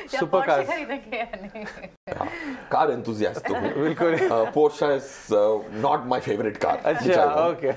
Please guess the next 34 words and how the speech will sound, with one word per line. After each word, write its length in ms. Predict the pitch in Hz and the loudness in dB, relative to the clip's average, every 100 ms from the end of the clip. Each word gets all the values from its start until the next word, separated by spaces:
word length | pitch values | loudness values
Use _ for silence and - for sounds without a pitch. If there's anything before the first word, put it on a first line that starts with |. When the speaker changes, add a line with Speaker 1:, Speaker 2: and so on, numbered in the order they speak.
| - - | -4 -2
Speaker 3:
unfortunately, 840 | 101 95 - 92 107 92 143 180 | -2 0 0 0 -2 -4 -4 -2
but 140 | 139 - | 0 2
yeah, 260 | 139 107 - | 2 2 2
I, 140 | 110 123 | 0 0
I 80 | 151 | 0
think, 240 | 202 185 | -2 -6
uh, 580 | - 113 110 107 98 95 95 92 | 0 2 4 2 -2 -6 -4 -2
uh, 280 | 92 90 | 0 0
एचएनआई 460 | - 117 151 143 127 | 0 0 0 0 -2
is 60 | 113 | -2
gonna 260 | 113 113 | -2 -2
be 120 | 117 | -6
spending, 520 | 117 - 101 107 113 104 - - | -6 -4 -4 -4 -6 -8 -14 -2
spending 280 | 120 131 143 | -2 0 -2
patterns 340 | - 95 113 98 | -2 -2 -4 -6
बहुत 440 | 71 87 143 143 | -8 -4 -2 -2
चेंज 200 | 98 - | -4 -2
हो 40 | 139 | 0
Speaker 2:
चेंज 120 | 135 | 0
Speaker 3:
रही 100 | 117 | -2
Speaker 2:
हो 60 | |
Speaker 3:
है। 60 | 107 | -2
Speaker 2:
रहे 100 | 110 | -4
हैं। 100 | 110 - - | -8 -10 -4
Speaker 3:
Uh, 440 | 95 95 95 95 | 0 2 2 0
जो 440 | 110 120 120 113 - | 0 0 0 0 0
आज 220 | 101 110 | 0 0
की 120 | - | -2
डेट 240 | 131 110 110 | -2 -2 -2
में 140 | 104 | -2
आप 180 | 92 - | -2 -2
Speaker 2:
हम्म। 100 | 127 | 0
Speaker 3:
कोई 140 | 139 151 | 2 2
भी, 500 | 165 127 147 165 | -2 -4 -4 -4